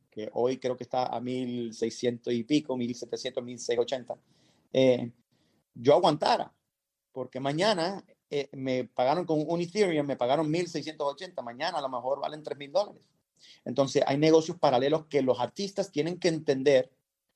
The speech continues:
eh, y no es diferente de cualquier negocio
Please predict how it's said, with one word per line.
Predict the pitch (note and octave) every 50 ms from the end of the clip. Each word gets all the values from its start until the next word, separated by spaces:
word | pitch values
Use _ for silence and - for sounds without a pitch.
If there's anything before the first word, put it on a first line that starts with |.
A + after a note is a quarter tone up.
| _ _ _ _ _ _ _ -
eh, | B2 A#2+ A#2+ A#2+ A#2 - _ _ - _ -
y | A#2+ B2+ B2+
no | C3 C#3 D3
es | D#3+ D#3 D3+
diferente | E3+ F3+ F3 D#3+ D3 C3+ C3 C3 C3 B2+ D3 C#3+
de | C#3 C#3
cualquier | C3+ - A#2+ A2+ - - B2+ B2+
negocio | D3 D3 C#3 B2+ B2 B2 A#2+ - - C3+ C3 C3 - _